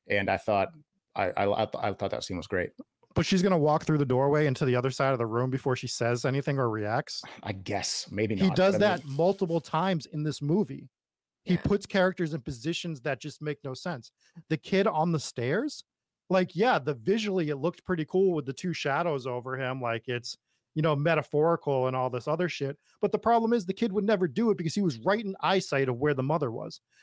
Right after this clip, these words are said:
Speaker 2: And at least she did see him. If she didn't see him, I was gonna throw my hands up and walk out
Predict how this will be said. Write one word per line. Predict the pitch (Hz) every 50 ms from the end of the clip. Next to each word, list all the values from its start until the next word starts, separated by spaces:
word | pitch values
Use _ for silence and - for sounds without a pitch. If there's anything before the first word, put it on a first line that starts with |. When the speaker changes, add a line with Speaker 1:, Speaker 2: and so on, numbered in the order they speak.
| _ -
Speaker 2:
And | 190 185
at | 190
least | 226 294 240 -
she | - 185
did | 160 139 196 190 -
see | - - 151 151
him. | 175 196 190 190 -
If | - 156 -
she | - 220 254
didn't | 254 226 180 -
see | - - 156 160
him, | 185 220 214 196 _ _ _ _ _ _ _ -
I | 147 156
was | 170 160 143 -
gonna | 170 147 135
throw | - 160 151 143
my | 131 123 117
hands | 117 135 127 127 117 127
up | 117 -
and | 127 110 104
walk | 101 127 127 120 - -
out | 123 117 110 113